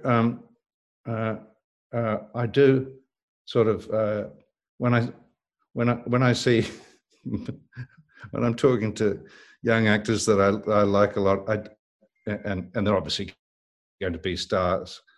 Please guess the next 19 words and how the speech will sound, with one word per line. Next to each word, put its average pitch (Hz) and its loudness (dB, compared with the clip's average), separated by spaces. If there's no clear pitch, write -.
I 98 -8
do 107 -8
sometimes, 90 -10
um, 87 -10
have 107 -10
a 90 -6
word 98 -2
to - -20
their 95 -4
ear, 101 -2
ear, 95 -2
in 98 -2
their 95 -4
<laughs> - -
ear 92 -4
and 101 -2
say, 92 -2
Listen, - -6
um, 95 -4